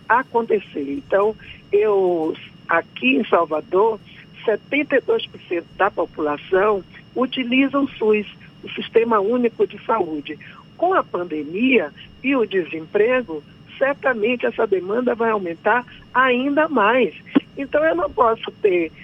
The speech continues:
oitenta por cento da população, por exemplo, né, procurando, é, a saúde pública e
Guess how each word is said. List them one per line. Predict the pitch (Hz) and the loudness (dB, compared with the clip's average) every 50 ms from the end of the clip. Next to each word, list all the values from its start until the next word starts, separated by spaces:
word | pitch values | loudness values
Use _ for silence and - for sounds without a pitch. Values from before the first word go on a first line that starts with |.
| - - - - | -20 -20 -8 0
oitenta | - 220 214 214 - - 233 269 254 - 247 | 2 2 2 2 0 0 0 0 0 -2 -4
por | - - 240 - | -4 -4 -8 -2
cento | - 202 208 214 - - | 0 0 0 0 -2 -2
da | 202 196 | -2 -2
população, | 202 220 202 196 - - 190 185 185 - - - - 185 165 156 151 147 147 - - - - - - - - - | 0 0 -4 -4 -2 0 0 2 2 0 -2 -4 -2 -2 -2 -2 -4 -6 -10 -12 -14 -16 -16 -16 -20 -20 -10 0
por | - 190 208 202 | 2 2 4 4
exemplo, | 190 185 170 - - 170 170 170 165 165 - 175 160 151 - - - - - - 175 | 2 2 0 -2 -4 -4 -2 -2 -4 -4 -4 -2 -2 -2 -4 -6 -18 -20 -16 -8 -2
né, | 165 175 202 220 226 - - | 0 2 2 2 0 -2 -2
procurando, | - 208 226 226 - 240 226 214 190 190 220 254 277 277 262 233 190 170 156 139 - - - - - - - - | 0 0 0 -2 -2 0 0 2 2 2 2 2 2 2 0 0 -2 -6 -8 -10 -12 -16 -20 -20 -20 -18 -8 -2
é, | 180 180 180 180 175 175 170 175 175 185 - - - | 0 2 2 2 2 2 2 2 0 -2 -2 -2 -2
a | 202 208 | -2 -2
saúde | 202 - - 196 185 165 147 - 165 - - - | 0 -4 -6 -4 -6 -8 -8 -10 -12 -12 -8 -4
pública | 226 262 302 277 285 254 226 - - 190 156 147 - - - - - - - - - - | -2 -2 -2 0 0 -2 -2 0 0 -2 -2 -2 -6 -12 -20 -20 -16 -16 -18 -16 -8 -2
e | - 277 262 262 269 | 0 2 4 4 2